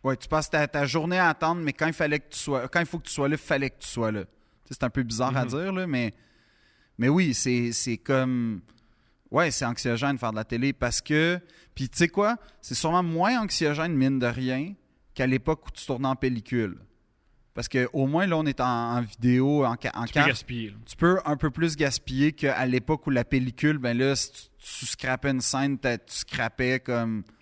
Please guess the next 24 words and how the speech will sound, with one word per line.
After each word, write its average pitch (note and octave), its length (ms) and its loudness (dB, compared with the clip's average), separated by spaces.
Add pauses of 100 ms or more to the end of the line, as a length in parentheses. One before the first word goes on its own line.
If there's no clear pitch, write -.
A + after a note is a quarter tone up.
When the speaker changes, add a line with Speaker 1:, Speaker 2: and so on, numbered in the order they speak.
(220)
Speaker 2:
De, C3+ 80 2
de, - 320 -6
de A#2 100 -10
la B2 80 4
matière. B2 360 0
Speaker 1:
de A#2+ 60 -2
la B2 120 6
matière C#3 480 4
et C3+ 60 -2
des B2 120 0
centaines B2+ 400 0
de A#2+ 100 4
dollars A#2+ 420 2
de A#2+ 120 0
bobines, G#2+ 460 0
tu - 60 -10
sais, A#2+ 40 -8
parce A2+ 160 -6
que - 100 -8
c'était - 60 -4
Speaker 2:
Mhm. - 20 -10
Speaker 1:
très, A#2 120 -4
très G#2+ 180 -4
cher. C3+ 340 -4